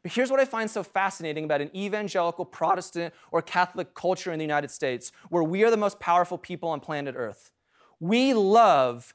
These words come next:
creating sacred cows around sexual immorality. When do you hear sermons about greed?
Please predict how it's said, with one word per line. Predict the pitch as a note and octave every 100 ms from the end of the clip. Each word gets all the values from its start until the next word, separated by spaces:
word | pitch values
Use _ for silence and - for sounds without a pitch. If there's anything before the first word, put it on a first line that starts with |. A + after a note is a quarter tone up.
| _
creating | - G3+ F#3+ F#3
sacred | F3+ G3 F#3+ F#3
cows | F#3+ E3 D#3+
around | D#3 D3+
sexual | C#3+ D3+ - D3+ C#3
immorality. | C3 B2+ A#2+ A2 G#2 - _ _ _ _ _ -
When | E3 A#3
do | B3+
you | C4+
hear | B3 A3
sermons | A3 G3+ G3 F#3
about | E3+ D#3+
greed? | C#3 C#3 A2+